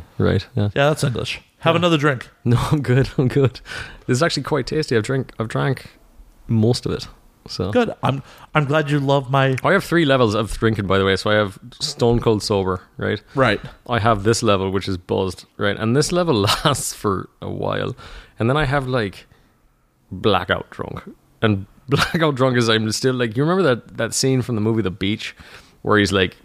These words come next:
Speaker 1: he thinks he's in the video game and he's, like, moving around all weird, like, that's how I envision that I'm walking, but I feel like I'm,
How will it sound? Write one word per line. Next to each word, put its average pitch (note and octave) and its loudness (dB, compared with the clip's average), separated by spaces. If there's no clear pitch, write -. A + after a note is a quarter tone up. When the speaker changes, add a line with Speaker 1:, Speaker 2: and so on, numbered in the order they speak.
Speaker 1:
he G2+ -2
thinks A2+ 2
he's G#2+ 2
in G#2+ 4
the F#2+ 4
video G2 0
game G#2 2
and F#2+ 0
he's, F2+ -4
like, F2+ 0
moving G2+ 0
around F#2 -2
all F#2 2
weird, F#2+ 4
like, G2+ 0
that's A2+ -2
how A#2 2
I G#2+ 2
envision G2+ 0
that G2+ 0
I'm F2 -2
walking, G#2 -2
but G#2 0
I A2 4
feel C#3 2
like G#2 0
I'm, F#2 -2